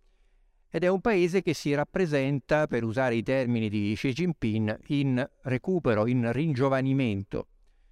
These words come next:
e che ha fissato a se stessa un appuntamento non lontanissimo, il duemilaquarantanove,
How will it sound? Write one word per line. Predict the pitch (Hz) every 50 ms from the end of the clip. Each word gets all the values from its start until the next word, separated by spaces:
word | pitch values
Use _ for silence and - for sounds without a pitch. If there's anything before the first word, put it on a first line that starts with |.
| _ _ _ _ _ -
e | - 147 -
che | - 214 190 151 131
ha | 117
fissato | - - 170 170 - - - 160 143 127 117 - 123
a | 117
se | 113 - 190
stessa | 175 - - - 123 113 104 - - - 123
un | 120 120
appuntamento | 127 123 - - 143 131 120 - 139 147 151 135 113 104 - - 110
non | 120 135 135 127
lontanissimo, | 107 113 113 107 - 160 156 139 117 107 - - - - 151 151 147 156 160
il | 123
duemilaquarantanove, | 110 117 113 123 131 127 113 110 - 123 117 120 131 143 - - 202 170 127 120 117 127 135 156 170